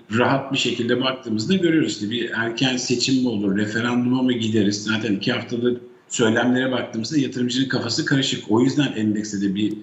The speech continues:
şey bulamıyoruz, trend bulamıyoruz. Ve dokuz bin üzerine çıkar gibi olursun, tekrar aşağı geliyorsun. Çünkü insanlar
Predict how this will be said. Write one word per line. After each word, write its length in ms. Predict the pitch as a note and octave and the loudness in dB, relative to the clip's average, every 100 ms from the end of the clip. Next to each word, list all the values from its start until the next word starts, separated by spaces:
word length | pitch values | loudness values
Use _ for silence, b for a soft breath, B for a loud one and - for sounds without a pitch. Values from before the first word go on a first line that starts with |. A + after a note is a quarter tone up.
| B B - | B B -8
şey 320 | - A2 G2+ | 0 2 4
bulamıyoruz, 460 | G#2 G2+ G2 F2+ - | 4 4 2 0 -4
trend 380 | G#2+ G#2 G#2 | -2 -2 -2
bulamıyoruz. 420 | G#2 G#2+ G2 F#2 G2 | -2 2 2 2 0
Ve 100 | G#2+ | -2
dokuz 320 | A2 A2 G#2+ | -4 -4 0
bin 100 | A2 | 2
üzerine 320 | G#2 G#2 G2+ | 2 0 0
çıkar 340 | - - A2 | -2 -2 -2
gibi 300 | G2+ G2 F#2+ | -2 -2 -2
olursun, 300 | F2+ F2+ G#2+ | 0 -2 -2
tekrar 280 | G#2+ G#2+ G#2 | -4 -4 0
aşağı 380 | G2 G2 A#2 A2+ | 0 0 0 0
geliyorsun. 400 | A2 F#2+ F#2 D3+ | 0 0 0 -2
Çünkü 160 | C3+ A2 | -4 -6
insanlar 600 | A2+ B2 A#2+ C3+ C#3 | -4 -4 -2 0 -2